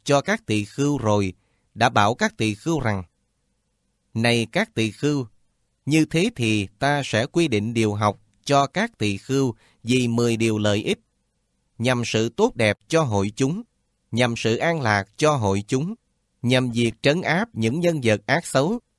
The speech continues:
nhằm sự lạc trú của các tỳ khưu hiền thiện, nhằm ngăn ngừa các lậu hoặc trong hiện tại, nhằm sự trừ diệt các lậu hoặc trong tương lai, nhằm đem lại niềm tin cho những kẻ chưa có đức tin, nhằm tăng thêm niềm tin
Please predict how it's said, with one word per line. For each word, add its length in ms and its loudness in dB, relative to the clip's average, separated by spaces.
nhằm 240 2
sự 240 0
lạc 280 0
trú 400 0
của 160 2
các 280 -4
tỳ 180 0
khưu 320 0
hiền 280 -2
thiện, 320 -2
nhằm 300 0
ngăn 200 -2
ngừa 280 2
các 240 -4
lậu 200 2
hoặc 200 2
trong 180 0
hiện 280 -4
tại, 300 0
nhằm 280 0
sự 240 -2
trừ 360 0
diệt 320 0
các 200 -4
lậu 180 2
hoặc 220 0
trong 220 0
tương 240 0
lai, 300 -2
nhằm 300 0
đem 160 2
lại 200 0
niềm 240 -2
tin 320 -2
cho 120 2
những 260 -2
kẻ 360 0
chưa 180 0
có 180 -2
đức 220 -4
tin, 260 0
nhằm 300 0
tăng 240 0
thêm 240 0
niềm 220 0
tin 300 0